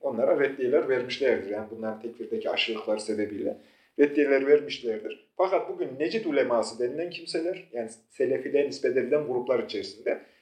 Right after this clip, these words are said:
bu haricilik itikadını aynen devam ettirmekteler. Bunlar tekfircidirler esasında.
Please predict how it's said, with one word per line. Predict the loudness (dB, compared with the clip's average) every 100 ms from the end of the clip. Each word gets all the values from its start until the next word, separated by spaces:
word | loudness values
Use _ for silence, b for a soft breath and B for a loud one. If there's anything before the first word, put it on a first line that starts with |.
| B B B
bu | 0 6
haricilik | 6 6 0 -10
itikadını | -12 -8 -4 -2 -2
aynen | -4 -2 2
devam | 2 0
ettirmekteler. | -4 -8 -10 -10 -10 -12 -8 -10 -12 _ _ _ _ _ _ _ _ _ _ _ _ _ _ _ _ -8
Bunlar | -4 -4 -4
tekfircidirler | -8 -6 -8 -8 -10 -10 -8
esasında. | -10 -10 -14 -14 _ -20